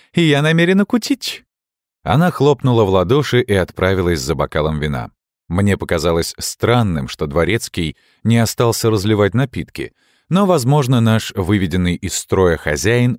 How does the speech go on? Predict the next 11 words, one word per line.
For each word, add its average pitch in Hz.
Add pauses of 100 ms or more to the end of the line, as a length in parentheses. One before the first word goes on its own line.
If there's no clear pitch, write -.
ценил 95
приватность. 90 (440)
И -
как 107
будто 143
в 92
доме 131
собралось 107
недостаточно 98
раздражительных 87
гостей, 78